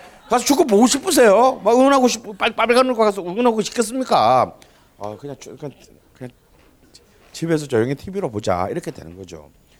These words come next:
근데 얘들이 경-, 얘들이, 얘들이 하는 일은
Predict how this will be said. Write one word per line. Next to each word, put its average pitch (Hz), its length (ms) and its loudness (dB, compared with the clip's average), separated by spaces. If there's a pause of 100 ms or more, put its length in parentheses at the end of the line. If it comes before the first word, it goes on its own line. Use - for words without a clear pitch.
(340)
근데 185 340 0
얘들이 165 440 0
경-, 107 320 -14 (300)
얘들이, 160 540 -2 (760)
얘들이 175 280 0
하는 151 360 -10
일은 113 200 -12